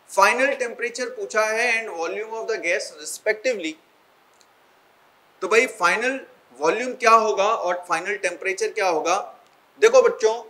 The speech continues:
यहाँ पे एक बात तो तय है कि adiabatically expand तो हो रही है लेकिन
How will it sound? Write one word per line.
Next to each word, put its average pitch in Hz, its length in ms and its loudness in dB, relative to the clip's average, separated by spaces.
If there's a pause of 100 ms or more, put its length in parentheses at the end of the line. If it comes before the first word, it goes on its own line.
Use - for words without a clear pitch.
यहाँ 202 400 6
पे 247 100 0 (180)
एक 202 140 -2
बात 220 260 0
तो 240 80 -2 (120)
तय 226 180 6
है 220 140 4
कि 226 200 -8 (120)
adiabatically 220 840 -2
expand 214 520 -8
तो 240 120 -2
हो 220 140 -2
रही 233 180 -2
है 202 80 2
लेकिन 185 320 -8